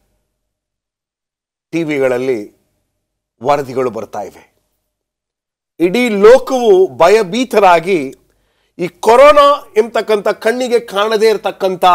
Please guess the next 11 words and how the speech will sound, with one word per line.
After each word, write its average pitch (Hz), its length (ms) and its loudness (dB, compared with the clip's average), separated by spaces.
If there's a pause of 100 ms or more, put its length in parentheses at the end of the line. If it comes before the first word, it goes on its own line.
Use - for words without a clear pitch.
(520)
ಆ 202 440 4
ಒಂದು 190 420 0
ವೈರಾಣುಗೆ 156 880 -4 (100)
ಭಯ 131 260 -2
ಪಡುತ್ತಿದೆ. 113 600 -10 (2500)
"ಕಾರ್ಗತ್ತಲಿನ 254 760 2 (220)
ಕಣಿವೆಯಲ್ಲಿ 233 500 -2
ನಾನು 208 240 0
ನಡೆದಾಗಲೂ 196 840 0 (420)
ಕೇಡಿಗೆ 185 500 2
ಎದರೇನು?" 127 840 -8